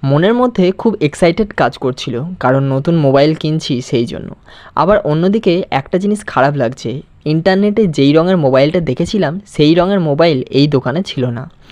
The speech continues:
আসলে যেই রঙটা ইন্টারনেটে দেখেছিলাম সেই রঙটা খুব এক্সক্লুসিভ, খুব কম মাত্রায় আসে এই দোকানগুলোতে। এই মোবাইলের ফিচার্সগুলো আমার খুব পছন্দ হয়েছিল, যার জন্যে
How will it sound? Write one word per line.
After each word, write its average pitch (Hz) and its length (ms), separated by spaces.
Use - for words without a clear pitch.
আসলে 240 360
যেই 170 260
রঙটা 190 320
ইন্টারনেটে 160 840
দেখেছিলাম 175 640
সেই 147 200
রঙটা 147 420
খুব - 340
এক্সক্লুসিভ, 143 680
খুব 226 200
কম 151 220
মাত্রায় 175 460
আসে 131 260
এই 156 220
দোকানগুলোতে। 135 720
এই 190 140
মোবাইলের 202 480
ফিচার্সগুলো 202 880
আমার 151 220
খুব 226 260
পছন্দ 170 340
হয়েছিল, 131 520
যার 143 220
জন্যে 190 400